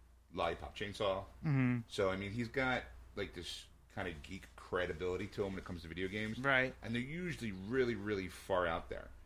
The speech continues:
Speaker 1: Um, this, actually, I saw it. I saw, like, a trailer for it and, like,
Speaker 2: Yeah.
Speaker 1: some play. Looks pretty badass, but, you know, it's sometimes with his games, it's either hit or miss.
Speaker 2: Okay.
Speaker 1: Like, some people didn't like Lollipop Chainsaw. You know,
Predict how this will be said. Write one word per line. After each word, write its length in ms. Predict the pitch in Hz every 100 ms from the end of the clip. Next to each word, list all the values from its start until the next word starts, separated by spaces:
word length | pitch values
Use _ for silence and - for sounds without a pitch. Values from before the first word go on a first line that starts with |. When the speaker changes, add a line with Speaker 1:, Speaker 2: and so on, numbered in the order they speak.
| - - - -
Speaker 1:
Um, 320 | 92 90 87 - 107 107
this, 400 | 123 143 - - - - - - - _ _ _ _
actually, 300 | 147 - 208
I 120 | 135
saw 420 | 120 - 151 214 220
it. 180 | 214 -
I 60 | -
saw, 220 | - 170
like, 140 | 147
a 40 | 131
trailer 360 | - 127 147
for 280 | 147 151 143
it 120 | 143
and, 80 | 120
like, 100 | 165
Speaker 2:
Yeah. 80 | 143
Speaker 1:
some 80 | 135
play. 260 | 113 123 - - - 226
Looks 140 | 226
pretty 180 | - 202
badass, 520 | 160 147 135 160 110 - - - - - - -
but, 520 | 175 170 170 165 - -
you 100 | 175
know, 200 | 151 151
it's 140 | 143
sometimes 500 | - 160 165 151 143 - - - 120
with 80 | 143
his 140 | 143
games, 380 | 131 131 131 113
it's 160 | -
either 160 | 107 95
hit 180 | 92 101
or 60 |
miss. 400 | 92 76 - - - - -
Speaker 2:
Okay. 340 | 139 127 110 104
Speaker 1:
Like, 120 | 104
some 160 | - 117
people 200 | 120 101
didn't 280 | 92 104 104
like 160 | 101 98
Lollipop 480 | 95 92 95 87
Chainsaw. 400 | - 90 101 95 98 - - - -
You 80 |
know, 280 | 85 90 80